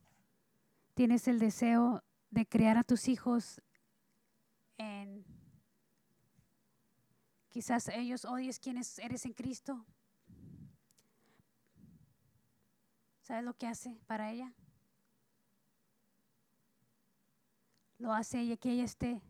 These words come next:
segura en su hogar. Y hay gozo en cualquier esposa que se siente segura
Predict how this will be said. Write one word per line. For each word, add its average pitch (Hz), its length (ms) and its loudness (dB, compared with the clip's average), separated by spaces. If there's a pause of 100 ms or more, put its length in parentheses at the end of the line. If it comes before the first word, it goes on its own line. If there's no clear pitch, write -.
(100)
segura 226 920 -4 (560)
en 214 120 -2
su - 160 4
hogar. 196 440 6 (1800)
Y 214 120 -6
hay 196 160 -2
gozo 226 580 -4 (1080)
en 220 100 -10
cualquier 233 400 -8
esposa 247 520 -6
que 220 120 -10
se 214 140 -8
siente 226 340 -6
segura 220 560 -6